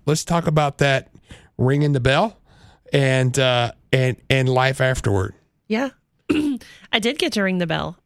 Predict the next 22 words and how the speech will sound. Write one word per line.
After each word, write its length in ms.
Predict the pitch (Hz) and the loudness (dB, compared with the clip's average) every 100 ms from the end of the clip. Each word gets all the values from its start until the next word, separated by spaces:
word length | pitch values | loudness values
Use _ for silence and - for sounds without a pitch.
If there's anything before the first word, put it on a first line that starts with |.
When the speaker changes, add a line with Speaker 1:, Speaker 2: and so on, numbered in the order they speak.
| - | -4
Speaker 2:
Uh, 600 | 185 175 160 156 - - - - | -2 0 -2 -2 -4 -6 -12 -14
I 80 | - | -8
rang 220 | 170 208 | -4 -2
the 80 | 226 | 0
bell 280 | 208 208 214 | 0 0 0
after 680 | 196 190 - 190 185 185 190 _ _ _ _ _ _ - | -2 -2 -2 -2 0 -2 -4 _ _ _ _ _ _ -4
my 180 | 190 | -2
last 340 | 180 190 226 - | 0 0 -2 -4
chemo, 560 | 240 233 240 240 240 | -2 -2 0 0 0
and 80 | 208 | 0
I 140 | 180 - | 0 -2
also 640 | 185 214 220 247 233 233 | -2 -2 -2 -2 -2 -2
rang 240 | 208 214 | -2 -2
it 80 | 214 | -2
again 260 | 202 202 202 | -2 -2 0
after 260 | 196 196 | -2 -4
my 120 | 185 | -2
last 260 | 180 185 - | 0 -2 -2
radiation. 640 | 185 175 165 156 - - 185 _ _ _ _ | -2 -2 -4 -4 -8 -12 -14 _ _ _ _
Um, 440 | 170 156 147 160 170 _ _ _ _ _ _ _ _ - - _ | -2 -2 -4 -8 -12 _ _ _ _ _ _ _ _ -20 -20 _
I 240 | 170 175 196 | -2 0 0
was, 720 | 196 190 180 180 175 170 | 0 -2 0 -2 -2 -2